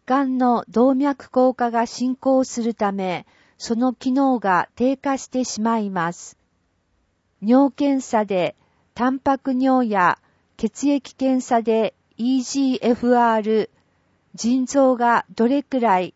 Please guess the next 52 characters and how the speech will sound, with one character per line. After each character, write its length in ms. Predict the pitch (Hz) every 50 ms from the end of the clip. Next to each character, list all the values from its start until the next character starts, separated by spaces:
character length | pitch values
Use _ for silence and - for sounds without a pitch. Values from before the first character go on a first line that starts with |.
| _ -
血 300 | - 226 - - - 277
液 340 | 269 262 233 _ - 196
を 240 | 190 185 185 185 - -
ろ 140 | 196 233 226
過 200 | - 269 247 220
で 140 | 220 220 208
き 160 | - 262 262
る 160 | 254 269 240
か 240 | - 240 220 208 185
を 100 | 185 190
示 420 | 185 - - 220 226 247 254 -
す 140 | - - 233
値 500 | 214 - - _ - 233 220 214 196 170 _ _ _ _ _ _ -
が 320 | 170 208 220 208 190 - _ _ _ _ _ _ _
基 140 | - - 240
準 300 | 214 - 269 285 269 254
値 160 | - - 262 254
未 200 | 233 226 240 240
満 300 | 262 285 285 269 240 214
を 240 | 196 190 175 165 -
指 320 | - - - - 262 254
摘 40 | -
さ 160 | - - 269
れ 120 | 262 262 262
た 160 | - 254 254
こ 160 | - - 226
と 160 | - 247 247
は 100 | 247 240
あ 80 | 220 214
り 120 | 208 226
ま 140 | 233 247 262
せ 240 | 247 - - 254 247
ん 80 | 220 196
か？ 340 | - - 175 175 190 233 _ _ _ _ _ _ _ _ _ _ _ _ _ _ _ _ _ _ _ _ _ -
こ 120 | - 233
の 200 | 226 254 285 285
状 280 | 240 - 254 247 254 254
態 340 | _ - 254 254 247 233 226
が 340 | - 220 220 220 202 - _ _ _ _ _
三 340 | - - - 269 285 302
ヶ 180 | 294 - 277 269
月 360 | 226 233 226 196 - - 214
以 140 | 202 196 202
上 340 | - - 277 269 254 220 208
続 360 | - - - 214 220 247 240 -
く 40 | -
と、 400 | - - 208 185 185 175 156 - _ _ _ _ _ -
慢 240 | 190 233 254 269
性 340 | 262 - - 285 277 269 254
腎 320 | 214 - 240 247 254 240 233
臓 320 | - 262 240 240 226 208
病、 340 | - 226 214 202 202 190 165